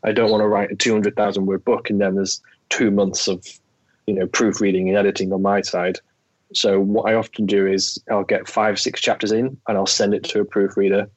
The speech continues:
and then they'll send it me back. I'll make those, uh, edits from what they've sent me back, and then I'll send it to a second proofreader. And they're constantly behind me in this kind of wave that's just catching up with me. And then by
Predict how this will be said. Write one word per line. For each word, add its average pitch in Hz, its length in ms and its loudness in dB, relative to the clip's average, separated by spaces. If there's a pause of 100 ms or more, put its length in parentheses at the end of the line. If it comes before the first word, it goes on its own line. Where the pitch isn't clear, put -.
(720)
and 107 100 2
then 101 320 2 (120)
they'll 98 140 2
send 104 200 0
it - 60 -2
me 101 80 0
back. 95 400 -2
I'll 110 100 0
make 104 220 0
those, 104 420 -2 (420)
uh, 95 200 0 (100)
edits 104 400 0
from 98 380 -2
what 101 140 0
they've 104 100 -4
sent 104 160 0
me 101 40 -2
back, 98 200 -2
and 113 100 0
then 107 80 2
I'll 98 100 0
send 104 240 2
it 101 60 0
to 101 100 -2
a 95 40 0
second 113 380 -2
proofreader. 95 540 -2 (680)
And 113 180 2
they're 101 80 2
constantly 117 560 -2
behind 107 380 0
me 98 100 0
in 95 80 -2
this - 160 -4
kind 95 220 -6
of 92 80 -4
wave 98 420 0
that's - 160 -4
just - 220 -4
catching - 360 -2
up 92 80 0
with 101 140 -4
me. 104 180 0 (760)
And 110 120 4
then 107 400 2 (360)
by 104 200 2